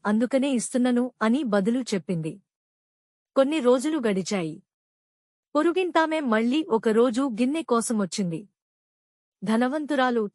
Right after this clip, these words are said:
చాలా సంతోషంగా గిన్నెను ఇచ్చింది. ఈసారి తిరిగిచ్చేటప్పుడు ఎలాంటి గిన్నెను ఇస్తుందోనని ఆతృతతో ఎదురుచూసింది. కాని పొరుగింటామె అసలు గిన్నెను తిరిగివ్వలేదు. చాలా రోజులు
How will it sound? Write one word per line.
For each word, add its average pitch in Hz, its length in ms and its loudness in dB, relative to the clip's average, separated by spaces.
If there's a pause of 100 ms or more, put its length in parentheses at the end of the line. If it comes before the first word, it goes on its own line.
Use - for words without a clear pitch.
(100)
చాలా 240 260 0
సంతోషంగా 226 760 0
గిన్నెను 262 480 -2
ఇచ్చింది. 196 560 -4 (960)
ఈసారి 294 520 0
తిరిగిచ్చేటప్పుడు 247 1000 0
ఎలాంటి 285 460 0
గిన్నెను 262 400 0
ఇస్తుందోనని 240 840 0 (120)
ఆతృతతో 269 600 0
ఎదురుచూసింది. 196 880 -2 (920)
కాని 240 260 2
పొరుగింటామె 285 840 0
అసలు 240 320 0
గిన్నెను 269 500 -2
తిరిగివ్వలేదు. 190 840 -2 (920)
చాలా 311 340 2
రోజులు 311 420 0